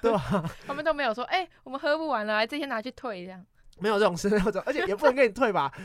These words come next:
Speaker 1: 他们那种只要进去喝，他们都有点，整个局是杯盘狼藉的那种状况，不是开玩笑的。对，然后有时候就还会认识一些，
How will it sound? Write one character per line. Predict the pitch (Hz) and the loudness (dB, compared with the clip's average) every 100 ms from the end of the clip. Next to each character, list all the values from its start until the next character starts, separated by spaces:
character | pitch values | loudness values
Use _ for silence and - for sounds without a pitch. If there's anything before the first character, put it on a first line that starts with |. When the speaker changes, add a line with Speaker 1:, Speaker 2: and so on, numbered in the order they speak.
| 170 | -12
Speaker 1:
他 | - | -8
们 | 285 | -8
那 | 294 311 | -4 -4
种 | 175 - _ | -4 -10 _
只 | - | -6
要 | 156 | -6
进 | 196 240 | -6 -8
去 | 208 214 | -6 -2
喝， | 214 | 0
他 | 214 | -2
们 | 196 | -2
都 | 208 208 _ - | -4 -6 _ -8
有 | 185 | -4
点， | 170 135 - - - - - | -4 -6 -10 -12 -12 -20 -12
整 | - 185 | -6 -2
个 | 202 | -2
局 | 170 190 | -4 -8
是 | 247 | -8
杯 | 226 202 208 | -4 0 0
盘 | 175 151 | 0 -2
狼 | 135 156 | -6 -8
藉 | - 135 | -10 -6
的 | 143 | -6
那 | |
种 | 147 | -6
状 | 123 147 127 | -6 -8 -4
况， | 151 127 | -6 -6
不 | 151 | -8
是 | 180 | -6
开 | 208 202 | 0 2
玩 | 180 143 | 2 -2
笑 | 143 160 139 | -6 -4 -4
的。 | 127 - 165 147 - | -6 -16 -18 -12 -6
对， | 147 | -4
然 | 135 | 0
后 | 196 | 0
有 | 175 | 0
时 | |
候 | 185 | -2
就 | 190 | -2
还 | 175 156 | -2 -2
会 | 170 | -2
认 | 175 | -4
识 | 156 151 | -6 -10
一 | 151 | -8
些， | 143 131 | -6 -6